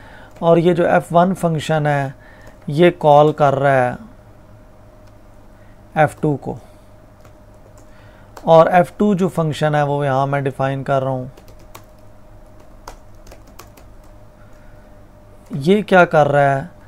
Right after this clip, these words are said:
कि ये डिवाइड कर रहा है दो नंबर्स को,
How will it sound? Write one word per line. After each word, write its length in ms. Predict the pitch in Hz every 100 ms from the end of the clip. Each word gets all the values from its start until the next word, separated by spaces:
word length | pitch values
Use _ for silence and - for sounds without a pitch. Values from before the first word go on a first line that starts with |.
| - - - -
कि 80 | 165
ये 600 | 147 165 170 170 170 - -
डिवाइड 560 | 143 151 139 147 165
कर 220 | 170 151 135
रहा 200 | 135 139
है 300 | 131 127 -
दो 220 | - 151 147
नंबर्स 400 | 139 123 127 117
को, 200 | -